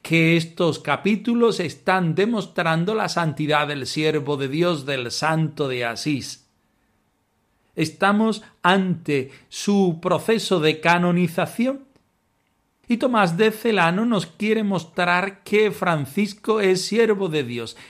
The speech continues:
es una mediación adecuada de la santidad de Dios. Conmovido de piedad,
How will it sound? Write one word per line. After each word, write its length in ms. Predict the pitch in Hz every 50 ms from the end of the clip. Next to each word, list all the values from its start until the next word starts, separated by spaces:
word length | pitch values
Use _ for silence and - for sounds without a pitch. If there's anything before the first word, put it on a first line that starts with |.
| - _
es 400 | - 214 220 214 214 - - _ _
una 300 | 240 233 220 214 185 165
mediación 1000 | 160 160 151 147 139 143 143 151 135 123 - - - 220 226 240 233 226 208 214
adecuada 840 | 220 240 277 247 - - - 170 156 139 139 139 160 214 - - - - - - -
de 180 | 196 180 240
la 160 | 247 247 220 165
santidad 680 | - 180 185 170 156 165 - 151 143 127 139 139 135
de 140 | 135 147 165
Dios. 420 | 220 262 254 180 - - - _ _ _ _ _ _ _ _ _ _ _ _ _
Conmovido 600 | - 220 226 226 220 214 214 262 262 262 254 226
de 120 | 208 202 165
piedad, 420 | - 160 151 139 123 117 110 -